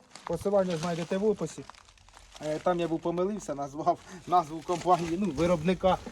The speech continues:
Махт, а воно, виходить, МЕХТ. МЕХТ. Ну, англійською не дружу.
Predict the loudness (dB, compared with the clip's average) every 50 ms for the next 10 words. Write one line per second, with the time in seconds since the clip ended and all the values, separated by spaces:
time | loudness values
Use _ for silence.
0 | -14 -10 -6 0 2 4 4 4 2 0 -10 -4 0 2 4 4 4 4 4 2
1 | 2 0 -4 -6 -4 -2 -2 -2 -2 -4 -6 -10 -10 -10 -16 -18 -18 -18 -10 -2
2 | 2 2 2 2 0 -10 -18 -18 -20 -20 -20 -20 -20 -16 -8 -4 -4 -4 -4 -6
3 | -16 -18 -20 -20 -20 -20 -20 -18 -18 -16 -16 -16 -18 -18 -20 -20 -20 -20 -20 -14
4 | -8 -4 -2 0 0 0 -2 -4 -16 -18 -20 -20 -20 -20 -20 -18 -18 -18 -16 -12
5 | -6 -4 -2 -2 -2 -2 -2 -4 -4 -6 -4 -6 -6 -6 -6 -8 -10 -10 -8 -6
6 | -6 -6 -6 -6 -6 -8 -10